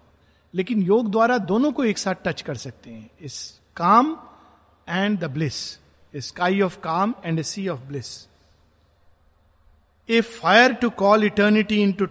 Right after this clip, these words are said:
time, make body's joy as vivid as the soul's।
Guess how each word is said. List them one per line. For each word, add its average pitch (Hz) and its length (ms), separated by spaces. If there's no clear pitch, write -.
time, 170 320
make 190 460
body's 214 520
joy 196 280
as 208 240
vivid 196 280
as 214 200
the 196 100
soul's। 143 600